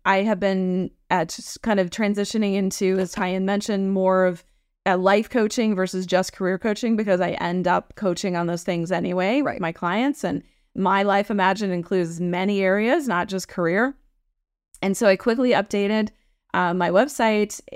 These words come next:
Speaker 1: uh, my Instagram, my Facebook. Of course, I had been planning to do that for months and months and months,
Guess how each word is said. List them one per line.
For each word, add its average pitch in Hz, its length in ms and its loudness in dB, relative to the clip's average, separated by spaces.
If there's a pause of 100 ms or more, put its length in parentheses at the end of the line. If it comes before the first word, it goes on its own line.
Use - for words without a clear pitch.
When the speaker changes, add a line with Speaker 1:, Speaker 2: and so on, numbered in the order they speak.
Speaker 1:
uh, 165 180 -2
my 165 140 -4
Instagram, 185 760 -2
my 175 540 -4 (440)
Facebook. 233 640 -2 (340)
Of 190 120 0
course, 226 200 0
I 220 80 6
had 196 120 4
been 202 160 2
planning 339 520 0
to 294 140 -2
do 185 240 0
that 175 300 0
for 196 180 -2
months 185 340 0
and 180 120 -2
months 160 260 -4
and 170 140 -6
months, - 440 -10